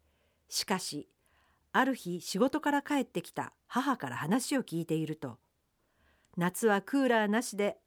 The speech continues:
熱い鍋で汁を作ったりと、とても苦労して働いていることを知った。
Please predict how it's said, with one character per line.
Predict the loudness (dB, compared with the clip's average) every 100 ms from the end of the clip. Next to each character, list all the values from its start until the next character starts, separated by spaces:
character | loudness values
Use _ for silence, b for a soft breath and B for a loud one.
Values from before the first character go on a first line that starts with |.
| -6
熱 | -4 0 0
い | 2
鍋 | 2 4 4
で | 2 0
汁 | 0 2 2
を | 0
作 | -2 -2
っ | -4
た | -2 -2
り | 0
と、 | -2 -6 _ _ _ _ _ -8
と | -2
て | 2
も | 4 4
苦 | 4
労 | 4 4
し | 2
て | -2
働 | -6 0 2 2
い | 4
て | 2
い | 2
る |
こ | 0 0
と | 0
を |
知 | -2 -6
っ | _
た。 | -6